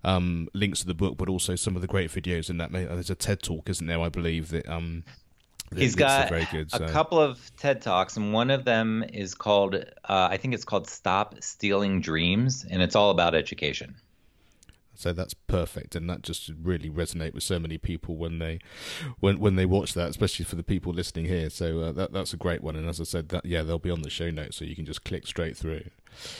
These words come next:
Speaker 1: Um, well, it's, it's been a great conversation, Seth. I've, I've really, really enjoyed it. You've given us so much value, and, um, if people wanna find out any more about you, what's the best way for them to, to get in contact and, and discover, um, the rest of the Seth, um, Perler that we haven't managed to discuss yet?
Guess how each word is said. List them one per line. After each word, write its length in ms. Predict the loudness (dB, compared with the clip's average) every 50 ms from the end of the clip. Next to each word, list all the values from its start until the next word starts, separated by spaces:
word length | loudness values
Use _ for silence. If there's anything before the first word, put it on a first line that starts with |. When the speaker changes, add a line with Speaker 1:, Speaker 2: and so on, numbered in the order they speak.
| -16 -18 -20 -20 -20 -14 -2
Speaker 1:
Um, 300 | 2 4 4 4 2 0 -4 _ _ -20 -20 _ _
well, 160 | 2 2 4
it's, 160 | 4 2 0 0 -2
it's 140 | -2 0 0
been 140 | 2 0
a 40 | 2
great 220 | 4 4 2 2 2
conversation, 600 | 0 -2 0 2 2 2 2 2 2 0 -2 -2
Seth. 280 | 0 2 2 2 4 4
I've, 140 | 2 4
I've 220 | 2 2 0 2 4
really, 320 | 4 4 4 2 0 0 -2
really 240 | -2 -2 0 0
enjoyed 320 | 0 0 2 4 4 4 4
it. 60 | 2
You've 140 | -2 0 0
given 180 | 0 0 2
us 80 | 0 0
so 220 | 4 4 4 6
much 180 | 6 4 2 2
value, 400 | 4 4 4 4 4 2 0 0
and, 260 | 0 2 0 0 2 2
um, 140 | 2 2 2
if 80 | 2 0
people 180 | 0 0 0
wanna 140 | 0 -2 -2
find 260 | 0 2 2 4 4
out 80 | 2 2
any 180 | 2 2 2 2
more 280 | 4 4 4 2 2
about 260 | 2 0 -2 -2 -2
you, 160 | -4 -4 -2 -2
what's 180 | -2 -2 -2
the 80 | -4 -2
best 300 | -2 -2 -2 -2 0 0
way 140 | 0 0 2
for 120 | 0 2
them 220 | 2 2 2 2
to, 260 | 0 2 2 0 0 -2 -2
to 120 | -4 0
get 160 | 2 2 2
in 100 | 2 2
contact 580 | 2 2 2 2 2 2 0 0 0 -2 -2 0
and, 180 | 0 0 0 0
and 320 | 0 2 2 2 2 0
discover, 600 | 0 0 0 4 4 4 4 4 2 2 2 0 -4 -8 -2
um, 440 | 0 2 2 2 2 0 0 -2 -4 -8 _ -18 -16 -16 -16 -18 -6 -2
the 80 | 0 4
rest 300 | 6 6 6 6 4 0
of 140 | 0 0 0
the 60 | -2
Seth, 440 | -2 2 2 2 2 2 0 0 2
um, 240 | 2 4 2 2 2
Perler 320 | 4 4 4 6 4 4
that 80 | 4 2
we 140 | 2 4 4
haven't 240 | 4 4 2 0
managed 240 | -2 -2 -2 -2 -4
to 80 | -4 -4
discuss 420 | -4 -4 -2 0 -2 -2 -2 -2
yet? 160 | -4 -6 -6